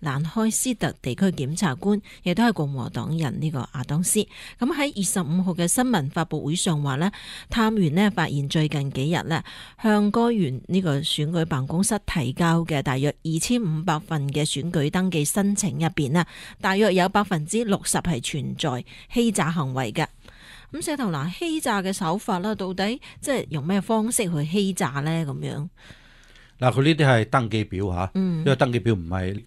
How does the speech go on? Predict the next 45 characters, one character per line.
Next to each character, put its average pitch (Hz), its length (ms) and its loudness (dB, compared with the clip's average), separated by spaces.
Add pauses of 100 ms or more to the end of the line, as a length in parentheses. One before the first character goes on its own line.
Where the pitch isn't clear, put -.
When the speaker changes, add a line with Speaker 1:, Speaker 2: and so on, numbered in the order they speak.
Speaker 2:
選 104 280 0
票 95 140 0
嚟 82 140 -6
嘅。 85 180 -8
咁 131 220 0
呢 151 80 6
個 156 80 6
登 139 220 0
記 110 120 0
表， 101 200 0
因 127 100 4
為 113 80 0
佢 101 140 -4
喺 107 320 2 (460)
全 101 240 -6
國 113 160 2
其 95 100 -4
實 101 140 -4
都 131 100 2
係 113 80 4
規 113 240 0
定 90 160 -4
㗎 85 60 -6
啦， 92 100 -4
就 90 140 -4
喺 98 160 2
呢 110 140 0
個 110 60 0
十 - 160 -2 (140)
月 104 260 -6
二 120 80 -8
十 101 320 -4
一 104 100 0
號， 98 120 4
誒， 92 160 0 (600)
嗰 107 160 2
日 117 80 6
係 87 180 2
截 - 160 -10 (100)
止， - 160 -10
誒， 104 500 -6
正 92 160 -6
式 113 120 -4
登 110 220 0
記 90 80 -6